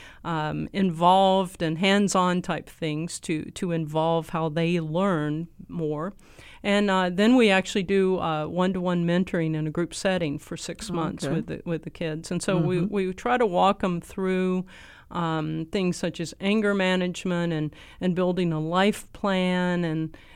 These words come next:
Speaker 1: and, uh, just dealing with the different things that they've been dealt with. Um,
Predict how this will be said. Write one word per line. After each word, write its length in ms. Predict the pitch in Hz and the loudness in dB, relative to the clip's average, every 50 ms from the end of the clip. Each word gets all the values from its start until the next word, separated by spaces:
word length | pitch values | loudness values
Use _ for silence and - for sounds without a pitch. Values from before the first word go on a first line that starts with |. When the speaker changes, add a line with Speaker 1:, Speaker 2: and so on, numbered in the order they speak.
| - - - | -20 -12 -8
Speaker 1:
and, 340 | 175 170 160 156 156 156 156 | -8 -6 -4 -6 -6 -6 -6
uh, 160 | 151 160 165 | -8 -8 -8
just 300 | 156 - 220 214 - - | -4 -4 -4 -4 -2 0
dealing 340 | 202 196 196 214 208 202 190 | 2 2 2 2 0 0 0
with 160 | 185 175 165 | -2 -2 -2
the 100 | 170 175 | -4 -4
different 360 | 165 180 170 - - 175 147 - | -4 -4 -6 -4 -6 -8 -6 -4
things 300 | 175 165 165 160 156 - | -4 -2 -2 -4 -4 -4
that 180 | 165 156 - | -6 -6 -4
they've 260 | - 160 156 156 - - | -4 -4 -4 -6 -8 -8
been 180 | - 160 156 | -6 -6 -4
dealt 240 | 151 160 151 151 - | -4 -4 -4 -6 -6
with. 320 | - 170 160 156 156 170 180 | -6 -6 -6 -6 -6 -6 -6
Um, 340 | 165 160 160 160 160 156 | -4 -4 -4 -4 -6 -8